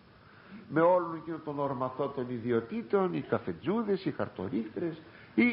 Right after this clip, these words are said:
ή, ή το πνευματισμός, και λοιπά, και λοιπά. Και πάντοτε οι άνθρωποι, απιστούντες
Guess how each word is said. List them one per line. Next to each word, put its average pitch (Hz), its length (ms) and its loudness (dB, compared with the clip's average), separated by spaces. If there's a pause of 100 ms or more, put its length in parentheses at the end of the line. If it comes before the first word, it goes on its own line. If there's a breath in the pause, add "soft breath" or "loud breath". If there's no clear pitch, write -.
ή, 196 400 4
ή 147 60 6
το 147 220 4
πνευματισμός, 156 840 -2
και 208 80 -2
λοιπά, 170 480 4
και 240 60 -4
λοιπά. 165 320 -2 (680 loud breath)
Και 180 140 6
πάντοτε 214 480 2
οι 151 140 6
άνθρωποι, 135 520 0
απιστούντες 165 1200 0